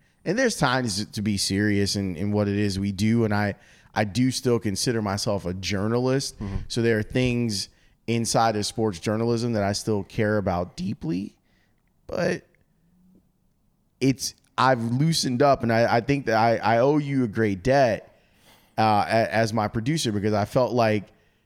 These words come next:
Speaker 1: the way that you approach the job is very serious. Like, you're very earnest about how you produce a show, but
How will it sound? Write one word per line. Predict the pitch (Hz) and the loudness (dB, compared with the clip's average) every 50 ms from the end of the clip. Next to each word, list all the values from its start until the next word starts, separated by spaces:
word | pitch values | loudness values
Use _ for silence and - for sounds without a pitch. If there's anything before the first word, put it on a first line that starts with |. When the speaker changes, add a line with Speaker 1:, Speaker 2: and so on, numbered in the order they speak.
| _ _ _ _ _ _ _ - 107 104 | _ _ _ _ _ _ _ -16 -8 -4
Speaker 1:
the | 90 123 | -2 0
way | 117 110 120 131 143 151 151 | 0 2 2 4 4 4 2
that | 143 131 | 2 0
you | 123 113 113 120 131 139 143 | -2 -2 -2 -2 -2 -2 -2
approach | 135 107 - - - 135 123 123 120 - - | -2 -4 -6 -4 -2 0 0 0 0 -2 -4
the | - 101 | -6 -6
job | 92 90 113 127 127 135 131 120 107 101 92 | -2 0 2 4 4 4 4 4 2 2 0
is | 95 92 90 | -2 -4 -4
very | 90 87 104 143 160 151 127 107 104 | -4 -2 0 2 2 2 2 0 0
serious. | - - 139 139 135 117 101 92 90 85 | 0 0 0 2 2 2 0 -2 -2 -2
Like, | 101 95 | -2 -2
you're | 95 104 104 | -2 -2 -2
very | 101 113 135 156 160 139 104 | 0 2 2 2 2 2 2
earnest | 92 104 120 131 123 107 90 80 - - - | 0 0 0 0 0 -2 -2 -4 -6 -6 -6
about | 92 90 101 95 95 92 90 90 85 - _ _ _ _ _ _ _ _ _ _ _ _ _ _ _ _ _ _ _ _ _ _ | -2 0 0 0 0 0 0 -2 -6 -8 _ _ _ _ _ _ _ _ _ _ _ _ _ _ _ _ _ _ _ _ _ _
how | - - - 139 135 135 135 131 131 | -10 -2 0 2 4 4 4 4 2
you | 131 120 113 120 131 127 | 0 -2 -4 -4 -4 -4
produce | - - 127 110 92 85 117 120 110 - | -4 -6 -6 -6 -4 -2 -2 -2 -2 -4
a | - 101 | -4 -4
show, | - - - 139 127 107 87 80 - - - _ _ _ _ _ _ _ _ _ _ _ - - | -2 0 2 2 2 2 0 -2 -6 -8 -12 _ _ _ _ _ _ _ _ _ _ _ -10 -4
but | - 220 185 147 131 120 - - - - _ | 0 2 4 4 4 2 0 -4 -10 -20 _